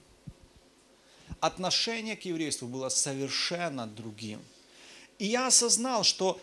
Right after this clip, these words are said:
сатана, он имеет очень серьёзные планы относительно еврейского народа. Друзья,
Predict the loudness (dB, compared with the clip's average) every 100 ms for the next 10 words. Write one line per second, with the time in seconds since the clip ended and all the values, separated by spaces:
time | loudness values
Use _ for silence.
0 | -2 8 8 8 4 0 0 0 2 2
1 | 0 -4 -18 _ _ -20 -20 -20 -20 _
2 | _ _ 2 2 4 2 2 0 -2 -20
3 | -4 4 8 8 8 2 -2 -2 2 4
4 | 4 2 4 4 4 0 -2 0 4 6
5 | 4 2 -2 -4 0 2 2 0 -4 -2
6 | -2 -2 0 0 -2 -2 -2 -2 -4 -8
7 | -14 -20 -20 -20 -20 -20 -20 -20 _ -12
8 | -4 0 2 2 0